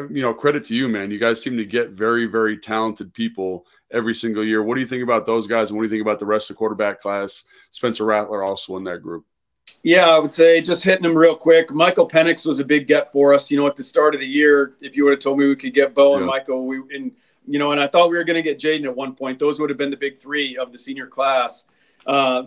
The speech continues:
Speaker 2: you know, but Penix and Bo were kind of the faces of college football this year. They both ended up in New York. So, um, you know,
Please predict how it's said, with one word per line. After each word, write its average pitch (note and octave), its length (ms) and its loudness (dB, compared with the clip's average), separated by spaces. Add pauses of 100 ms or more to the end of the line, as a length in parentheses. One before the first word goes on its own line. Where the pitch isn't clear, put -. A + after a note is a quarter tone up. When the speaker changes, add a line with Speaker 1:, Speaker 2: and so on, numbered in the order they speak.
Speaker 2:
you D3 120 -4
know, D3 80 0
but D3 200 -2
Penix E3 360 -2
and D#3 120 -4
Bo D3+ 200 4
were D#3+ 160 2
kind D3+ 180 -4
of D3 60 -4
the C#3 80 -6
faces C#3+ 380 -4
of C#3 60 -8
college D3+ 340 -2
football B2 340 -4
this A2+ 180 -10
year. B2 100 -6
They B2 120 0
both C3+ 280 -2
ended C#3+ 200 -4
up C#3+ 160 -4
in C#3+ 80 -4
New C#3 80 -2
York. C#3 400 0
So, B2 300 0 (340)
um, B2 480 -2 (180)
you D3 120 -2
know, B2+ 260 4